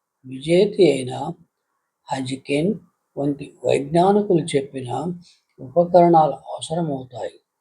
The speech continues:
కానీ భావనా స్పర్శ చేత దాని ప్రభావం ఇతరులకు కూడా అర్థమవుతుంది.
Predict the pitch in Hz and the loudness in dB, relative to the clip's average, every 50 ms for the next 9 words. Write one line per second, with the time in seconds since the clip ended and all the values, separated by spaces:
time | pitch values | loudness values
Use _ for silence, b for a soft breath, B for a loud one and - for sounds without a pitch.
0 | _ _ _ _ _ _ _ _ _ _ _ _ _ - 139 135 131 127 123 120 | _ _ _ _ _ _ _ _ _ _ _ _ _ 0 2 2 2 0 -2 -6
1 | 127 147 196 - - _ _ _ _ _ - 123 117 123 131 - 139 170 185 202 | -6 -8 -8 -10 -12 _ _ _ _ _ -16 -8 -4 -2 0 2 2 2 2 2
2 | 220 233 190 - - - - 160 160 - - 170 175 - - 147 135 135 - - | 2 0 0 -4 -4 -2 -2 -2 0 -2 -4 -6 -6 -4 -4 -2 -2 -4 -6 -10
3 | 120 120 117 - - _ _ _ _ _ _ _ _ _ - 151 147 151 151 139 | -10 -10 -10 -12 -14 _ _ _ _ _ _ _ _ _ -4 0 0 2 2 0
4 | 135 - - - 131 123 123 123 135 151 170 190 185 170 147 131 131 156 160 - | -2 -4 -4 -4 -2 -2 -2 0 0 0 2 2 2 0 0 -2 -4 -6 -8 -8
5 | 165 - _ _ - 143 135 - 180 185 202 196 - - 170 - - 147 139 135 | -12 -20 _ _ -20 -12 -2 0 2 2 2 -2 -8 -12 -18 -16 -12 -10 -10 -8
6 | 131 131 147 180 - _ _ _ _ _ _ _ - 135 131 135 135 160 185 208 | -8 -8 -10 -12 -14 _ _ _ _ _ _ _ -16 -16 -14 -2 2 4 4 6
7 | 190 175 156 - - 120 - | 4 4 2 -4 -8 -16 -16